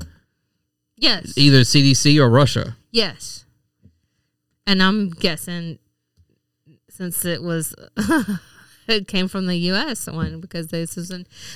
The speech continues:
Speaker 1: but, but they clearly have it. Who else has it? Why the fuck do they have it? I guess maybe on hand in case it does, but that's something that needs to be controlled, God damn it, 'cause then that's another bio, like he's talking about, another bioweapon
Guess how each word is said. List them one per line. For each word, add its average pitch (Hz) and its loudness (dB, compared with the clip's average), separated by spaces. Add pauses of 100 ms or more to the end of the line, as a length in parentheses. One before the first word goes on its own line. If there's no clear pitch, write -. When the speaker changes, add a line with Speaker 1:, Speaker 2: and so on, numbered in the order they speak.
(120)
Speaker 1:
but, 233 0
but 214 -6
they 220 0
clearly 254 0
have 247 -2
it. 185 -2
Who 233 -2
else 240 -4
has 185 -4
it? 185 -6
Why 196 -2
the 254 -8
fuck 214 -8
do 202 -8
they 180 0
have 165 0
it? 175 -4
I 185 0
guess 196 -4
maybe 190 -4
on 185 -6
hand 175 -6
in 175 -10
case 180 -8
it 170 -8
does, 190 0 (320)
but 202 -4 (420)
that's 208 -4
something 269 -8
that 220 -4
needs 214 -4
to 214 -4
be 190 2
controlled, 214 -6
God 165 2
damn 170 0
it, 208 -2
'cause 226 -2
then 196 -2
that's 208 -2
another 240 0
bio, 180 -2
like 190 -6
he's 226 -10
talking 311 -6
about, 175 0
another 185 -4
bioweapon 185 -6